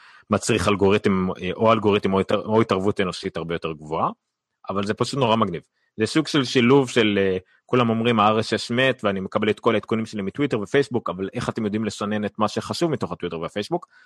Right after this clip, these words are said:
בדרך כלל אתם צריכים להסתמך על חברים שלכם, אנשים שאתם סומכים עליהם, וזאת אחלה דרך לעשות את זה, אפשר פשוט לקרוא את זה באייפון או באייפד, עכשיו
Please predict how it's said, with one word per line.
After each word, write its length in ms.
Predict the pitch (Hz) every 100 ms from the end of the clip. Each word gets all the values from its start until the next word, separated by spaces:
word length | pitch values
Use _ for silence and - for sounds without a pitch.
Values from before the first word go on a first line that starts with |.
| _ _ -
בדרך 340 | 98 127 123
כלל 180 | 117 101
אתם 220 | 95 98
צריכים 280 | - 98 98
להסתמך 420 | 90 - 90 85
על 60 | 85
חברים 360 | 87 85 85
שלכם, 320 | 82 85 87 82
אנשים 280 | 78 -
שאתם 380 | 82 87 - 87 85
סומכים 380 | - 120 180 165
עליהם, 200 | 143 127 - _ -
וזאת 280 | 90 117 -
אחלה 220 | - 104
דרך 220 | 98 98
לעשות 280 | - - 120
את 80 | 120
זה, 120 | 123 123 _ _ -
אפשר 180 | - 101
פשוט 220 | - 104 87
לקרוא 260 | - 98
את 40 | 92
זה 80 | 90
באייפון 800 | 85 82 - 104 104 98 80 82 _ -
או 100 | 104
באייפד, 440 | 98 101 107 85
עכשיו 200 | 82 90